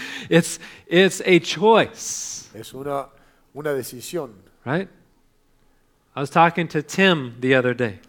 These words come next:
Speaker 2: Estaba hablando con Tim, es uno de los,
Speaker 1: Yeah.
Speaker 2: eh, hombres de aquí
Speaker 1: He
Speaker 2: de
Speaker 1: mentioned
Speaker 2: Filipinas.
Speaker 1: another way that, to describe agape.
Speaker 2: Y él mencionó otra palabra de describir a-, agape.
Speaker 1: It's preference.
Speaker 2: Es preferencia.
Speaker 1: Right?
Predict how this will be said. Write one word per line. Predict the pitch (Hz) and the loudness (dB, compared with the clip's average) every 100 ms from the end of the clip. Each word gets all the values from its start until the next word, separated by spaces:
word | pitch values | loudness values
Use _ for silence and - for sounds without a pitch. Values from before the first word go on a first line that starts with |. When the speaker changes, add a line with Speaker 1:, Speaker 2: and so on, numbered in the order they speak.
| _ _ _ - | _ _ _ -8
Speaker 2:
Estaba | 143 | -6
hablando | 156 156 | -6 -8
con | 139 127 | -10 -12
Tim, | 143 160 139 131 | -10 -10 -12 -14
es | 127 | -12
uno | 131 143 | -8 -6
de | 135 | -6
los, | 123 | -6
Speaker 1:
Yeah. | 120 131 - 135 131 - | -8 -12 -16 -20 -20 -16
Speaker 2:
eh, | 127 110 110 123 - 135 | -12 -10 -12 -18 -20 -18
hombres | 127 131 131 123 | -14 -12 -10 -8
de | 123 | -8
aquí | 117 131 | -8 -2
Speaker 1:
He | |
Speaker 2:
de | 151 | 2
Speaker 1:
mentioned | 202 - 190 | 4 4 2
Speaker 2:
Filipinas. | 180 190 214 | 4 4 6
Speaker 1:
another | 208 | 6
way | 190 190 | 6 6
that, | 185 165 - | 4 0 -2
to | 170 | 0
describe | 165 - 180 180 175 | 0 0 2 4 4
agape. | 170 160 175 - 120 95 _ _ _ _ _ _ - | 2 2 2 0 -4 -6 _ _ _ _ _ _ -10
Speaker 2:
Y | 131 | -8
él | 151 | -6
mencionó | 156 156 151 160 | -6 -4 -2 0
otra | 165 165 | 0 0
palabra | 143 160 165 147 | 0 0 0 0
de | 135 | -4
describir | 120 139 143 147 | -6 -8 -6 -4
a-, | 139 - | -4 -4
agape. | 131 143 135 107 - _ _ _ _ _ _ | -6 -4 -4 -10 -16 _ _ _ _ _ _
Speaker 1:
It's | - | -20
preference. | - - 214 - 170 - - - _ _ - | -4 2 2 2 -2 -2 -12 -16 _ _ -20
Speaker 2:
Es | |
preferencia. | - - 131 135 135 151 131 123 107 _ _ _ _ _ _ _ _ - | -16 -12 -10 -8 -6 -6 -8 -14 -16 _ _ _ _ _ _ _ _ -4
Speaker 1:
Right? | 139 185 | -2 -2